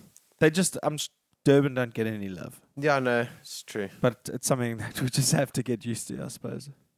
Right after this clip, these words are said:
Speaker 1: Never happens.
Speaker 2: Yeah. But, I mean, Cape Town's not getting much love either, so it's always generally Joburg.
Speaker 1: That's actually something that we should actually address, 'cause I've heard a lot more, um, from different people. And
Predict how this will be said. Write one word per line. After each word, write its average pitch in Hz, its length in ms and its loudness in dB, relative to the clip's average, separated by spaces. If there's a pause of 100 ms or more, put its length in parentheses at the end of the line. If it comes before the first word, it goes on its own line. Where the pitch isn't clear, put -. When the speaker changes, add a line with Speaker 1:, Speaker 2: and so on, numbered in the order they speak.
Speaker 1:
Never 127 180 0
happens. - 420 -6 (180)
Speaker 2:
Yeah. 135 300 -6 (460)
But, 139 100 0
I 139 40 2
mean, 131 160 2
Cape 143 240 0
Town's 127 260 -2
not 113 380 -6
getting 110 280 -2
much 104 240 -4
love 101 200 -4
either, 90 340 -8
so 92 340 -6 (440)
it's - 120 -16
always 131 360 -2
generally 107 500 -2
Joburg. 82 460 -6 (240)
Speaker 1:
That's 220 240 0
actually 202 320 -2
something 156 340 -2
that 139 140 -2
we 131 100 -4
should 131 180 -6
actually 127 360 -6
address, 113 360 -4
'cause 117 160 -8
I've 190 200 -6
heard 165 200 2
a 127 80 2
lot 120 280 0
more, 107 340 -4 (320)
um, 104 460 -8 (160)
from 120 180 -8
different 117 320 -10
people. 113 400 -4 (420)
And 117 360 -8